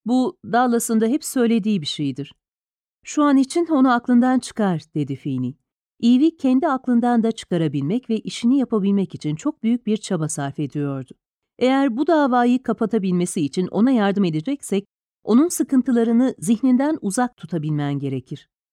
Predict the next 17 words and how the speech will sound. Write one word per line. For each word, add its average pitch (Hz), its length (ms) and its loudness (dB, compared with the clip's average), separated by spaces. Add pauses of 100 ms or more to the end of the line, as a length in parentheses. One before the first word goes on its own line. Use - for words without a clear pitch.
(300)
Sert 311 400 -2
bir 262 140 4
yüz 233 220 2
ifadesiyle 180 880 -2 (300)
koridordan 262 580 0
aşağıya 196 540 -2
doğru 143 240 -6
yürüdü. 135 380 -8 (440)
Sonra 220 400 0
ona 233 300 0
ayak 214 300 0
uydurmaya 185 420 0
çalışan 151 480 -6
Peabody'ye 147 520 -4
şöyle 226 380 -2
bir 170 160 -4
baktı. - 360 -12